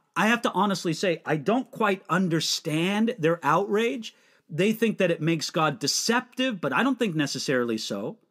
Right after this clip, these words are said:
And I just go back to what we understand about creation in the book of Genesis. We understand that God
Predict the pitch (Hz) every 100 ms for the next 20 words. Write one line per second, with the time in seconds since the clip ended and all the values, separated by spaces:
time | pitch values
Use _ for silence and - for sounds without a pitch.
0 | _ _ _ 170 190 240 254 226 226 170
1 | 220 214 - 170 180 220 214 208 190 165
2 | 190 165 156 156 - 170 185 262 233 -
3 | 131 117 165 - 196 160 131 160 - 156
4 | 185 170 151 220 160 - 82 - _ _
5 | _ _ _ _ _ - 190 277 247 254
6 | 190 - 226 208 170 180 135 113 - 220
7 | 254 262 180 170 185 214